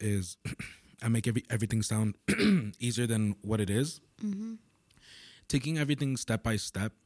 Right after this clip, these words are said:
Speaker 1: means that other things in your life will suffer. So if you're focusing on something to fix it, then a lot of the qualities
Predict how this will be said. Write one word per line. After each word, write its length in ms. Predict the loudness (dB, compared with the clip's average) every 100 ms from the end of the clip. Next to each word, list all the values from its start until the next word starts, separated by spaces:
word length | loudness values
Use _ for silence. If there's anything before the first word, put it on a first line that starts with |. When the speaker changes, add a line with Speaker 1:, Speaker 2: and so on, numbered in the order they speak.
| _
Speaker 1:
means 360 | 0 2 2 0
that 180 | -2 -4 -2
other 260 | 0 0
things 420 | -2 -2 -2 -2
in 180 | -2 -4
your 140 | -2 -4
life 360 | -6 -10 -12 -14
will 140 | -14
suffer. 540 | -12 -12 -12 -18 -20 -20 _ _ _ _ -20 -8
So 420 | -2 -2 -2 -8 _ _ -8
if 160 | -2
you're 100 | -2
focusing 520 | 2 2 2 -2 -2
on 80 | -2
something 300 | -4 -6 -6
to 120 | -6 -8
fix 380 | -10 -10 -6 -6
it, 180 | -6 -8 _ _ _ _ _ -4
then 220 | 0 0 0
a 80 | 0
lot 220 | 0 0
of 120 | 0
the 100 | -2
qualities 840 | -4 -4 -2 -2 -2 -6 -8 -14